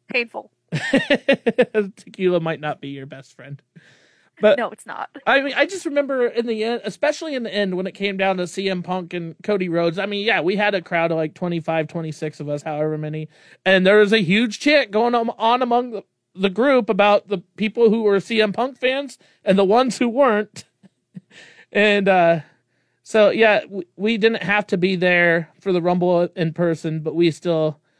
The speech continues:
Speaker 2: had our own event, and it, it was still a lot of fun for what it was. <laughs> And probably the tiniest screen I've ever watched a live pay-per-view on, especially in a group setting.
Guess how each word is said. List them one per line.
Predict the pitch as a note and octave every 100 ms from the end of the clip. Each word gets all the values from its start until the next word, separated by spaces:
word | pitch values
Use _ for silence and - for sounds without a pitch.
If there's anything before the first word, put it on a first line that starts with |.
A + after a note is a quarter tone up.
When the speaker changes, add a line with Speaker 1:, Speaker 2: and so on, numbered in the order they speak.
| _ _
Speaker 2:
had | - E3
our | D#3
own | D3 D3+
event, | C#3+ D3+
and | D3+
it, | F3 C#4 C4+
it | C4+
was | C4
still | - F#3+
a |
lot | D3 C#3
of | C#3
fun | D3+ D3
for | C#3 D3+
what | C#3+
it | -
was. | D3 C#3+ C#3+ -
<laughs> |
And | - A3+ F3+ E3+ _ - - _ _
probably | B3+ C4
the | G#3+ G3
tiniest | - - A3 A3+ A3+ G#3 F#3+
screen | - - G3 G3
I've | F3+ F3
ever | F3 F3+ F3+
watched | F3 G3 F3 -
a |
live | E3+ E3+ F3 D#3
pay-per-view | - F3+ F3+ E3 F3 E3+
on, | F3 E3
especially | D#3+ F3+ F3 F3 E3
in | E3
a | E3
group | C#3+ F3 F3
setting. | _ F3 E3 D3+ D#3